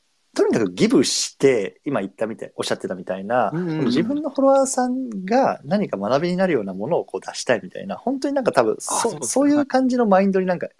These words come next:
Speaker 1: 変わるみたいな感じで、確かなんかいつだったかツイートされてたと思うんですよね、一夜さんが。
Speaker 2: うんうんうん。あ、そうですね。
Speaker 1: そう。
Speaker 2: はいはいはい。
Speaker 1: だから、あ、その境地になるんだって、その時思って、いや、でもなんか俺はまだまだ全然その境地じゃなくて、
Speaker 2: はい。
Speaker 1: とにかく自分が伸ばしたい、伸ばしたいの一心だなって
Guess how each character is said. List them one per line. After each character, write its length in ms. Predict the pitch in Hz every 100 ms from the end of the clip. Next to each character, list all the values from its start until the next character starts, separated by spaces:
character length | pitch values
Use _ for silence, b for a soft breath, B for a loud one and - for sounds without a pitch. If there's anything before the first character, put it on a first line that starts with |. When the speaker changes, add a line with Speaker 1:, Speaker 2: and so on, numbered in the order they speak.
| -
Speaker 1:
変 120 | 151
わ 80 | 151
る 100 | 170
み 80 | 123
た 120 | 104
い 40 | 98
な 80 |
感 180 | - 113
じ 80 | 101
で、 80 | 101
確 280 | - 117 -
か 120 | 101
な 80 | 113
ん 20 |
か 120 | - -
い 80 | 139
つ 80 |
だ 80 | 123
っ 20 |
た 140 | - 98
か 140 | 95 b b
ツ 120 | -
イ 20 |
ー 40 | 143
ト 60 |
さ 80 | 139
れ 80 | 151
て 60 | 147
た 80 |
と 100 | 104
思 120 | 95 98
う 20 |
ん 20 |
で 40 | -
す 20 |
よ 60 |
ね、 60 | 110
一 120 | 101
夜 80 | 98
さ 100 | -
ん 40 |
が。 120 | 156 156
Speaker 2:
う 60 |
ん 40 | 151
う 20 |
ん 120 | 127
う 20 | 117
ん。 100 | -
あ、 120 | - 151
そ 200 | - 92
う 40 |
で 60 | -
す 60 |
ね。 60 | -
Speaker 1:
そ 60 |
う。 20 | 127
Speaker 2:
は 80 |
い 0 |
は 0 |
い 20 | 131
は 20 |
い。 40 |
Speaker 1:
だ 60 | 107
か 80 | 117
ら、 240 | 104 -
あ、 40 | -
そ 300 | - - -
の 180 | 269 381 -
境 260 | - 403
地 200 | - -
に 100 | 110
な 160 | 101 123
る 120 | 143
ん 100 | 98
だ 200 | 90 -
っ 40 | _ - _ _
て、 200 | - 202 -
そ 120 | -
の 60 | 202
時 140 | 196
思 160 | 101 143
っ 20 |
て、 840 | - _ _ _ _ 104 101 90 B B B -
い 60 |
や、 80 | 113
で 80 | 127
も 80 | 117
な 100 | 127
ん 60 |
か 100 | 123
俺 140 | 101 127
は 80 | 147
ま 100 | 170
だ 80 |
ま 80 | 143
だ 140 | 101 117
全 160 | 123
然 120 | 160 165
そ 100 | -
の 80 | 170
境 160 | 165
地 60 | -
じ 60 |
ゃ 20 | 95
な 80 |
く 60 | -
て、 80 | 190
Speaker 2:
は 0 |
い。 20 |
Speaker 1:
と 80 | 170
に 80 | 156
か 80 |
く 60 | 101
自 180 | 95 -
分 120 | 135
が 120 | 147
伸 100 | 135
ば 140 | 139 -
し 80 |
た 80 | -
い、 100 | 139
伸 80 | 110
ば 140 | 110
し 40 | 123
た 100 | 139
い 40 |
の 80 | 98
一 60 | 95
心 240 | - 185
だ 80 | 107
な 160 | 135
っ 80 | -
て 220 | _ 101